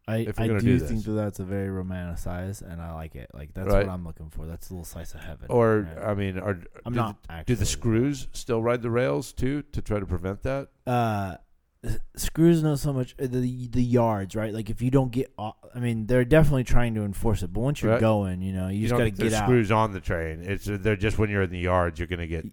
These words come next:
Speaker 1: Yeah, they get
Speaker 2: Yeah, that's when they're
Speaker 1: rousted.
Speaker 2: out.
Speaker 1: Yeah,
Speaker 2: Yeah.
Speaker 1: yeah.
Speaker 2: Right.
Speaker 1: Um, there was one
Speaker 2: That's
Speaker 1: dude
Speaker 2: kinda
Speaker 1: in
Speaker 2: fun,
Speaker 1: the
Speaker 2: though.
Speaker 1: documentary, like,
Speaker 2: Yeah.
Speaker 1: his brother was a hobo, uh, hopping train to train, and then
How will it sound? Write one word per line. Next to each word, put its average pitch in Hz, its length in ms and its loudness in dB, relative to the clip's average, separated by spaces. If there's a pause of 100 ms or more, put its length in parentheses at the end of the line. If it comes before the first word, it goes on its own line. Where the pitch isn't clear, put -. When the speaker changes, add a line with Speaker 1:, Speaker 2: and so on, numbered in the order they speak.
(120)
Speaker 1:
Yeah, 131 240 4
they 117 140 0
get 107 80 0
Speaker 2:
Yeah, 85 120 0
that's 101 240 2
when 104 100 4
they're 92 100 2
Speaker 1:
rousted. 85 160 -2
Speaker 2:
out. - 20 -8
Speaker 1:
Yeah, 101 440 -2
Speaker 2:
Yeah. 95 420 -8 (320)
Speaker 1:
yeah. 147 40 -6
Speaker 2:
Right. 123 480 -2
Speaker 1:
Um, 92 280 -12 (200)
there 156 180 4
was 175 160 6
one 143 180 4
Speaker 2:
That's 175 100 4
Speaker 1:
dude 156 100 6
Speaker 2:
kinda 170 120 4
Speaker 1:
in 127 60 0
Speaker 2:
fun, 139 260 -2
Speaker 1:
the 143 60 2
Speaker 2:
though. 131 60 -4
Speaker 1:
documentary, 135 600 2 (120)
like, 117 260 -6
Speaker 2:
Yeah. 131 80 4
Speaker 1:
his 120 100 0
brother 131 300 6
was 120 160 2
a 113 80 2
hobo, 117 480 2 (400)
uh, 104 420 -2 (140)
hopping 113 340 4
train 113 180 -2
to 113 60 -2
train, 113 300 -2
and 120 280 -4
then 120 320 -2